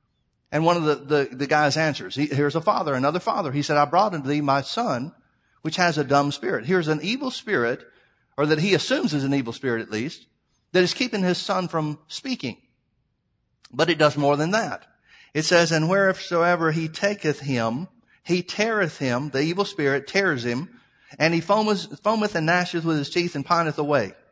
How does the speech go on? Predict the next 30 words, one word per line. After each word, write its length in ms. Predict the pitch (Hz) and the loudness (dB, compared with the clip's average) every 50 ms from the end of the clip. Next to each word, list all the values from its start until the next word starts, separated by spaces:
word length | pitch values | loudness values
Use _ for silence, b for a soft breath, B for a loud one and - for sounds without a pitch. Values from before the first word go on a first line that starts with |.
| _ _ b b b b | _ _ b b b b
In 60 | 151 | -2
other 160 | 190 240 247 196 | 0 2 2 4
words, 220 | 175 175 165 147 | 2 2 2 0
it 80 | 160 156 | -2 -2
seems 240 | - 226 220 185 | -2 -4 -4 -2
that 140 | 170 165 160 | -4 -2 0
this 140 | - 180 - | 0 0 2
guy 200 | - 147 135 - | 2 2 2 4
has 180 | 165 170 160 - | 4 2 2 2
some 160 | - 165 165 | 0 -2 -2
kind 180 | 156 180 165 | 0 0 0
of 60 | 139 - | 0 0
seizure. 440 | - 202 185 143 - - 92 78 _ _ _ _ _ _ _ _ _ _ _ _ _ _ _ _ _ _ _ _ | -2 -2 -2 -4 -4 -8 -12 -16 _ _ _ _ _ _ _ _ _ _ _ _ _ _ _ _ _ _ _ _
Seems 280 | - - - 220 202 160 | -6 -2 -2 0 0 0
that 100 | 170 156 | 0 0
this 140 | 170 170 - | 0 -2 -2
kid 220 | - - 180 160 | 0 0 0 2
has 160 | 165 160 160 | 2 0 0
some 160 | - 202 202 196 | 0 -2 -2 0
kind 160 | 196 190 185 | 0 0 0
of 80 | 175 | 0
seizure. 260 | - 175 147 107 110 110 | 0 -2 -2 -2 -2 -6
It 80 | 110 | -4
keeps 240 | - - 208 196 - | -2 -4 -4 -2 -2
him 80 | 185 165 | -4 -4
from 140 | 175 165 | -2 0
being 160 | 160 160 160 151 | 0 0 0 0
able 180 | 147 127 123 | 0 -2 -4
to 60 | 123 | -6
speak, 340 | - - 262 262 247 - - | -6 -2 -2 -2 -2 -2 -6